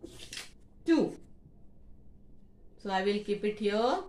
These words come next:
Which number comes after number two? So see, I am moving my finger forward. That means it's a fo-, forward counting. So what comes after two? It's number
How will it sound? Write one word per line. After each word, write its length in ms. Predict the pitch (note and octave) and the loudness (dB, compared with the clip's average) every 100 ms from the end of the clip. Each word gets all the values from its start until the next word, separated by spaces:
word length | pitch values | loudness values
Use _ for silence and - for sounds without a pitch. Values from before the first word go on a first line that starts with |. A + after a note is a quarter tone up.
| - - - - - - - - - | -14 -20 -20 -20 -20 -20 -20 -20 -6
Which 260 | G#3 A#3 A#3 | 0 0 2
number 400 | C4 C4 C4 C4 | 4 6 4 4
comes 480 | C4 C4 C#4 D4 - - - | 6 6 6 2 -2 -10 2
after 460 | G3+ A#3 - C4 | 4 4 2 0
number 400 | C4 B3+ A#3+ B3 | 2 2 4 2
two? 580 | B3 C4 C4 C#4 F#4 G4 - - - - - - - - - - | 2 0 2 2 0 -2 -16 -20 -20 -20 -20 -20 -20 -20 -20 -20
So 640 | - G#3+ G#3 A3 D4 A4 - - - - - - - - - - | -10 0 2 4 4 2 -8 -16 -20 -20 -20 -20 -20 -20 -14 0
see, 240 | C4 C4 - | 2 4 2
I 160 | G3+ | 2
am 100 | A3 | 2
moving 340 | A3+ B3 D#4+ E4 | 2 4 6 6
my 220 | B3 A#3+ | 6 2
finger 460 | A#3+ A3 G#3 A3 A#3 | 0 -2 0 0 0
forward. 600 | D#4 D#4 C#4 G3 D#3+ - | 6 6 8 4 2 -2
That 220 | D#3+ E3+ | -6 -4
means 340 | G#3 B3+ F4+ - | -2 0 0 0
it's 220 | G#3 - | -4 -2
a 80 | G#3 | -2
fo-, 380 | A3+ G3+ G3+ - | 2 0 0 -2
forward 460 | A3 G#3+ A3+ B3 A#3+ | 2 4 6 2 2
counting. 600 | A3+ A#3 A#3+ C4 D4+ G4 - - - | 0 2 2 2 2 0 -4 -20 -20
So 300 | - G#3+ G#3 | -10 0 2
what 360 | G#3 G#3+ A#3 - | 4 4 2 2
comes 280 | A#3+ B3+ C4 | 4 4 4
after 420 | A3+ A3 - B3+ | 4 2 4 4
two? 560 | B3 C4+ C#4+ G4 G#4 - - - - - | 4 2 2 2 0 -6 -16 -20 -20 -8
It's 300 | F3 E3+ G3+ | -6 -6 -4
number 600 | G3+ F#3+ G3+ B3+ F#4+ | -2 0 4 6 6